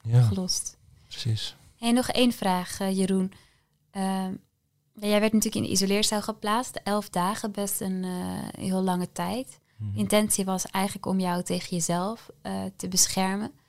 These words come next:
Speaker 2: Ook had jij het idee dat dat eigenlijk niet op die manier nodig was.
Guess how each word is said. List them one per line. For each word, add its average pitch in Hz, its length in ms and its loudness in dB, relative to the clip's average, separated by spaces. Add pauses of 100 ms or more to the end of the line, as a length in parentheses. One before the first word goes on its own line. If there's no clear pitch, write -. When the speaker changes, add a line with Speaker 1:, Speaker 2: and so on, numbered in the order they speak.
(220)
Speaker 2:
Ook - 120 -10
had 185 180 2
jij 180 180 6
het 190 80 2
idee 165 360 0
dat - 120 -8
dat - 140 -8
eigenlijk 175 340 -4
niet - 240 -14 (680)
op - 140 -10
die 190 140 4
manier 175 280 4
nodig 175 500 2 (180)
was. 208 380 -4